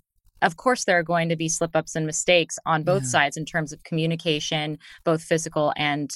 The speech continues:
Speaker 1: and, uh, verbal. So I think that these are complex situations that require us to have sophisticated conversations about them instead of treating them as black and white narratives.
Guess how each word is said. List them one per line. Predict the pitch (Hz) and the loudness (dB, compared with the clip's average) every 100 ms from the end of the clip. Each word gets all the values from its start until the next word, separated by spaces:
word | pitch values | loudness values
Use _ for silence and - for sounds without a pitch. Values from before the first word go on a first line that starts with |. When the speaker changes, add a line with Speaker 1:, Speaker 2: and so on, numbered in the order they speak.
| - | -6
Speaker 1:
and, | 151 143 135 - - - | -4 -2 -4 -8 -16 -6
uh, | - 143 | -2 -2
verbal. | 135 214 254 - - - - - | 2 2 2 -2 -8 -12 -18 -14
So | - 190 170 170 160 - | -2 4 4 4 -2 2
I | 180 | 2
think | 175 233 240 - | 4 0 -2 2
that | 180 170 165 - _ _ _ 160 | 4 6 4 -2 _ _ _ -2
these | 160 220 233 | 2 2 2
are | - 165 | 2 0
complex | - - 214 220 - - 180 - - | -2 0 4 4 2 2 2 0 -4
situations | 170 - 156 175 196 175 156 156 - | -2 -2 0 0 0 -4 -6 -4 2
that | 151 | 2
require | 170 165 - 226 240 240 165 156 165 _ _ | 0 -8 0 4 6 6 2 0 -4 _ _
us | 180 175 - | 2 2 2
to | 185 | -2
have | 160 180 165 165 | 0 4 4 2
sophisticated | - - 180 - 214 220 - 185 - 170 165 165 | -2 -4 -4 -2 0 0 0 -2 0 2 2 -2
conversations | - 165 151 147 170 165 165 143 | -2 -2 -2 -2 0 0 -2 -6
about | 143 139 - | -4 -2 0
them | 151 | -2
instead | 151 - 180 180 | -2 0 2 2
of | 170 | 0
treating | - 151 151 | -6 -6 -4
them | 143 143 | -4 -4
as | 147 139 | -4 -4
black | - 156 143 | -2 -2 0
and | 151 | -4
white | 139 - | -6 -6
narratives. | - - - - 170 - | -4 -4 -4 -8 -8 -8